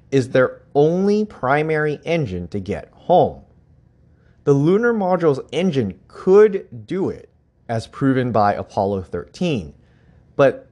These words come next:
that's not really what the lunar module's engine was designed to do. And more importantly for Young and Duke,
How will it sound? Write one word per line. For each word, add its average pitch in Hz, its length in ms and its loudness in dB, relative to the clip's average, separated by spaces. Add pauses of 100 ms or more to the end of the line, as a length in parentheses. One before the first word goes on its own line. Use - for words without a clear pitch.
(100)
that's - 280 -8
not 165 400 0
really 127 500 0
what 101 180 -6
the 104 80 -4
lunar 117 400 -4
module's 113 480 -2 (100)
engine 117 440 -2
was 113 180 -2
designed 90 600 -2
to - 100 -16 (200)
do. 120 340 0 (1700)
And 151 480 2
more 147 420 2
importantly 127 880 -2
for 101 360 -4
Young 104 400 -4
and 85 400 -12
Duke, 143 340 0